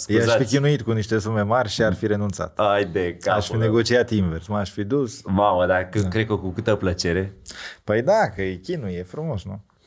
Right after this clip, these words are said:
Speaker 2: Simți că a venit, uh, știi
Speaker 1: Păi
Speaker 2: cum e.
Speaker 1: le, le iei band în campanie, știi?
Speaker 2: <laughs> Toți? Nu
Speaker 1: Da.
Speaker 2: că le iei.
Speaker 1: Dom'le, nu mai așa, dar nu mai scriu, dar facem asta.
Speaker 2: <laughs> O, cred eu că poți tu să nu scrii, bă, Mimi.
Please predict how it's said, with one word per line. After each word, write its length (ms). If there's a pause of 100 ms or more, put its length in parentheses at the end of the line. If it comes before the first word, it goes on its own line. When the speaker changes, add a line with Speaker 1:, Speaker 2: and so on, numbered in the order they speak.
(160)
Speaker 2:
Simți 540
că 120 (320)
a 120
venit, 420
uh, 420
știi 180
Speaker 1:
Păi 100
Speaker 2:
cum 120
e. 20
Speaker 1:
le, 260
le 140
iei 140
band 260
în 80
campanie, 560
știi? 180 (500)
Speaker 2:
<laughs> 420
Toți? 380
Nu 180
Speaker 1:
Da. 80
Speaker 2:
că 100
le 80
iei. 140
Speaker 1:
Dom'le, 380
nu 140
mai 200
așa, 420
dar 380
nu 140
mai 160
scriu, 220
dar 120
facem 340
asta. 240 (100)
Speaker 2:
<laughs> 340 (1080)
O, 300
cred 280
eu 80
că 100
poți 260
tu 80
să 160
nu 80
scrii, 260
bă, 200
Mimi. 280